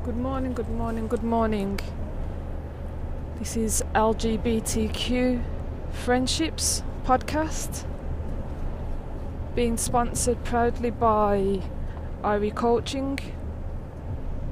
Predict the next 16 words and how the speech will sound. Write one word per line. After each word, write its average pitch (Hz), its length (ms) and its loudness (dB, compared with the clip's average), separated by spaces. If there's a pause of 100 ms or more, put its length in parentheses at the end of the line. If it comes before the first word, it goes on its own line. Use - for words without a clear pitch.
(2250)
and 202 180 0
in 196 120 0
partnership. 226 680 0 (1040)
Um, 208 300 0
today, 240 280 6
unfortunately, 240 880 4
we 226 80 4
have 214 220 2
no 214 180 4
wife, 220 580 2
so 202 220 2
it's 190 160 0
just 214 260 -2
Nairi 208 340 2
by 202 200 6
herself. 214 840 2